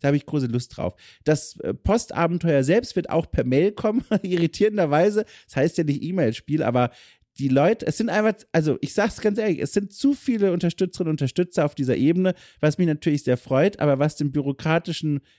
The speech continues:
Irrsinn einfach gigantisch machen würde, wenn ich jeden Monat mit über einhundert, äh, Briefen ausgedruckt zur Post laufen würde. Deswegen machen wir das über E-Mail, was mir erlaubt, natürlich noch ein paar Spielereien technischer Art einzubauen in dieses Dokument.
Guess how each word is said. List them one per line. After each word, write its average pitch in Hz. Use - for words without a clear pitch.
Irrsinn 175
einfach 151
gigantisch 165
machen 127
würde, 135
wenn 131
ich 127
jeden 165
Monat 156
mit 135
über 175
einhundert, 151
äh, 110
Briefen 185
ausgedruckt 151
zur 131
Post -
laufen 110
würde. 104
Deswegen 160
machen 147
wir 156
das 143
über 120
E-Mail, 233
was 139
mir 202
erlaubt, 160
natürlich 160
noch 143
ein 147
paar 135
Spielereien 120
technischer -
Art 107
einzubauen 135
in 135
dieses 127
Dokument. 127